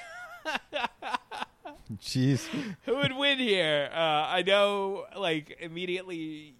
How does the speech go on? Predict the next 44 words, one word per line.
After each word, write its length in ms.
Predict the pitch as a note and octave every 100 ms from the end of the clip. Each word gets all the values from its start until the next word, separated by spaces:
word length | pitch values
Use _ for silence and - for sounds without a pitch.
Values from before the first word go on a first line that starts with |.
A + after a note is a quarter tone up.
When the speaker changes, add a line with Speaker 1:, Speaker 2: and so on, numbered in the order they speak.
| _ -
Speaker 1:
yeah, 160 | D3+ C#3
I 200 | C#3 D3
know 200 | D#3 D#3
you're 180 | D3+
probably 320 | C#3 D#3+ C#3 C#3
gonna 200 | C3+ B2
side 340 | - C3+ B2+
with 140 | B2
Jubei. 520 | B2 D#3+ D#3 D#3+ D3+ E3+ _ _ _ _ _ _
Speaker 2:
<laughs> 100 | C#3+ - - -
Speaker 1:
Um, 640 | C3+ B2+ B2 A#2+ A#2 A2 _ _ - - _ - - _ - - - - _ _ _ _
and, 120 | A3+
you 60 | B3
know, 140 | A#3+ A#3+
I, 120 | A#3
I 120 | G#3+
kind 240 | G#3+ B3 A#3+
of 80 | G#3
agree. 400 | F#3+ F3 A#2+ -
I 100 | D3
kind 260 | D3 G#3 G#3+
of 80 | F#3+
agree. 280 | D#3+ D3+ B2
Jubei 500 | - D#3 E3 F#3+ F#3
would 140 | D#3
fucking 460 | - F3+ - D#3 D3+
kill 340 | - E3+ D#3+
the 80 | D3
shit 280 | - E3+ D#3
out 180 | C#3 B2+
of 100 | A#2
Konstantin 680 | D3+ C#3 - C3+ - C3+
Nikos. 520 | B2+ B2 - G#2+ A2 - _ -
<laughs> 520 | - - B2+ - A#2+ - - G#2+ - - _ _ _ _ - D#3 D#3+ F#3+ - - - _ -
Speaker 2:
But 160 | C#3
if 120 | C3 -
they 180 | D#3
had 200 | D#3+ D3+
to 80 | -
survive 460 | C#3 C3+ A#2+ A#2 A2+
in 80 | G#2+
each 180 | G2+ -
other's 340 | G#2 F#2 F2
worlds, 760 | F2+ G2 F#2 D#2+ - - -